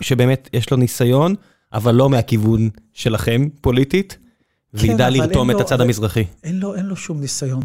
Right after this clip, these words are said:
Speaker 2: אמיתי רלוונטי.
Speaker 1: לא, אני אומר, לא
Speaker 2: שפירא.
Speaker 1: הוא, אלא מישהו אחר, למשל, אה, יוצא הליכוד או משהו כזה.
Speaker 2: מישהו ארצי?
Speaker 1: כן, מישהו ארצי, אבל לא, אה,
Speaker 2: יכול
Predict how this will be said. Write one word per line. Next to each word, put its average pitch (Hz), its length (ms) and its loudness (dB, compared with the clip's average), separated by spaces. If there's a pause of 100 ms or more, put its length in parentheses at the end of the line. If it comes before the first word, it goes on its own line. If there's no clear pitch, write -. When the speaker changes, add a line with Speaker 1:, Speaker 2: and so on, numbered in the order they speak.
(180)
Speaker 2:
אמיתי 143 340 -2
רלוונטי. 135 680 -2
Speaker 1:
לא, 202 160 2
אני 123 80 0
אומר, 156 160 4
לא 185 240 4
Speaker 2:
שפירא. 135 120 4
Speaker 1:
הוא, 113 80 4 (400)
אלא 123 140 2
מישהו 151 300 2
אחר, 147 220 0
למשל, 123 580 0
אה, 113 80 4
יוצא 110 340 0
הליכוד 127 460 2
או 127 60 0
משהו 131 240 0
כזה. 147 380 0 (100)
Speaker 2:
מישהו 165 300 -2
ארצי? 135 500 -4 (220)
Speaker 1:
כן, 196 140 0
מישהו 175 240 2
ארצי, 185 460 0 (240)
אבל 120 260 2
לא, 139 400 4 (280)
אה, 113 40 0
Speaker 2:
יכול 113 100 2